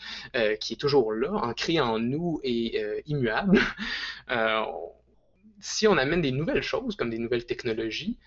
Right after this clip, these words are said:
euh, évidemment, on va à l'encontre de cette nature, euh, humaine et sexuelle. <laughs> Mais c'est pas vraiment le cas. Euh, moi, je dirais que là-dessus, souvent, j'essaie d'amener les gens à comprendre que notre sexualité, notre érotisme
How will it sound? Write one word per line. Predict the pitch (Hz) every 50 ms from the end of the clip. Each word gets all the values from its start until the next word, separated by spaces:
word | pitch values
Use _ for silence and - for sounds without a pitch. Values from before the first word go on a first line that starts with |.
| - 110 - 107
euh, | 107 107 110 113 110
évidemment, | 120 113 113 117 117 139 190 202 -
on | 127 123
va | 160 185
à | 165
l'encontre | 139 123 117 113 - - 156 165 160 - - - 139
de | 123
cette | - - - 127 - - -
nature, | 147 160 165 - - - 180 170 175 160 143 135 - 131
euh, | 120 120 113 - -
humaine | 180 160 151 156 160 156
et | 135
sexuelle. | - - 123 - - - - 127 139 160
<laughs> | - - - - - 147 - - 202 226 247 247 - - - - - - - - _ _ _ _ -
Mais | 131 139 151
c'est | - 240
pas | 392 381
vraiment | 349 190 170 147
le | 131 131
cas. | 131 - 160 175 190 226 202 -
Euh, | 131 120 120 120 117 117 117 123
moi, | 123 135 180 -
je | -
dirais | 135 139 135 151 165 170 170 - -
que | - - 131
là-dessus, | 117 120 117 113 - - - 208
souvent, | 202 - 151 175
j'essaie | 175 139 127 113 - 214 202
d'amener | 160 127 123 151 185 185
les | 147 123 117 113 113
gens | 110 - - 147 170 175 -
à | - -
comprendre | - 123 120 - - - - - - 175 190 185 -
que | - 151 160 175 175 - _ _ _ - - - - - _ _ -
notre | 143 139 139 - - - - - - -
sexualité, | - - - 202 202 - - 240 170 139 - - 285
notre | 247 147 127 - -
érotisme | 135 120 127 120 113 - - - 208 226 220 - - 151 -